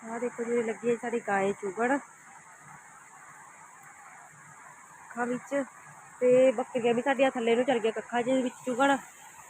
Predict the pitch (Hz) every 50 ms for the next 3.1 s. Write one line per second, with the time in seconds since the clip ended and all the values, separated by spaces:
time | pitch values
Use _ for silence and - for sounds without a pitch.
0 | - - 233 240 240 233 233 220 240 226 233 247 247 269 262 214 247 262 247 -
1 | - - - - - - - - - - - - - - - - - - 240 220
2 | 254 254 - 240 226 226 220 220 226 240 220 226 208 208 220 208 214 214 - 302
3 | 285 311